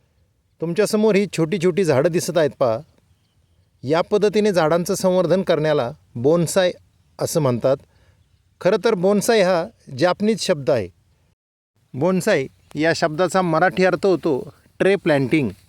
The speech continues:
म्हणजे कुंडीमध्ये अथवा पसरट भांड्यामध्ये वृक्ष लागवड करून त्याचे संवर्धन करणे.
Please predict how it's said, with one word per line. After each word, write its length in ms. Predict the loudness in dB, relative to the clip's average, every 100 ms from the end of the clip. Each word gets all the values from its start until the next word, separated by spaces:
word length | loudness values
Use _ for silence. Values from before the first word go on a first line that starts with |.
| _ _ -6
म्हणजे 380 | -2 0 -2 -4 _ _ _
कुंडीमध्ये 640 | -4 0 0 0 0 -2 -4 _ _
अथवा 200 | -6 -2 0
पसरट 380 | 0 0 0 2
भांड्यामध्ये 600 | 2 2 2 2 2 0 -4 _ _ _ _ _ _
वृक्ष 300 | -6 -4 0
लागवड 360 | 2 2 2 0
करून 280 | 0 -2 -4 -14 _ -2
त्याचे 300 | -2 0 -2
संवर्धन 500 | 0 2 2 2 2
करणे. 320 | 0 -2